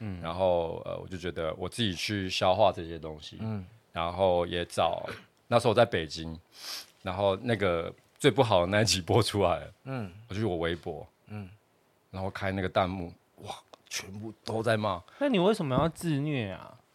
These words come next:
Speaker 2: 自虐？
Speaker 1: 对啊，就是你还要去面对这件事。
Speaker 2: 我想知道，就是到底会严重到什么程度啦，就是真的会很down啊。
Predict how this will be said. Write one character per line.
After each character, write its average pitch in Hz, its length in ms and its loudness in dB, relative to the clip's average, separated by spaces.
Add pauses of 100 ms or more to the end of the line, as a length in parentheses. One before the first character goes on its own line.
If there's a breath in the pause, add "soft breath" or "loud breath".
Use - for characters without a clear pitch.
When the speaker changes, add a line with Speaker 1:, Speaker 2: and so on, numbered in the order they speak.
(240)
Speaker 2:
自 123 160 -4
虐？ 107 260 -2 (120)
Speaker 1:
对 190 160 2
啊， 156 140 4
就 180 120 -2
是 175 140 0
你 135 180 -2
还 104 140 0
要 127 140 4
去 147 120 -2
面 131 300 0
对 113 140 2
这 101 80 -4
件 98 120 0
事。 107 60 4
Speaker 2:
我 175 80 10
想 123 240 8
知 139 260 0
道， 127 300 12
就 120 100 0
是 117 440 2
到 135 200 10
底 87 180 0
会 107 360 4 (300)
严 98 200 2
重 104 220 0
到 98 160 2
什 87 100 -12
么 78 120 -12
程 - 140 -10 (140)
度 87 160 -10
啦， - 80 -18 (160)
就 147 100 6
是 156 240 10
真 165 160 6
的 160 80 12
会 170 140 12
很 117 160 10 (100)
down 92 240 8
啊。 76 200 -8